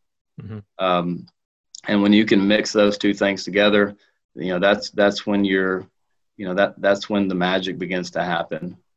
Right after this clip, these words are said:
Speaker 2: Um, when you can help somebody else experience what, um, what they want to experience and achieve what they want to achieve,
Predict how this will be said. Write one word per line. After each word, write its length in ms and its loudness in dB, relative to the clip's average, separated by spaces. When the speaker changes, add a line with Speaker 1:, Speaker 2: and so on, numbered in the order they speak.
Speaker 2:
Um, 460 -8
when 120 -10
you 100 0
can 120 0
help 280 0
somebody 420 0
else 300 2
experience 640 -2
what, 260 -2
um, 540 -2
what 180 -10
they 160 4
want 160 4
to 60 4
experience 640 2
and 100 -6
achieve 280 0
what 100 -6
they 140 2
want 160 2
to 60 4
achieve, 540 0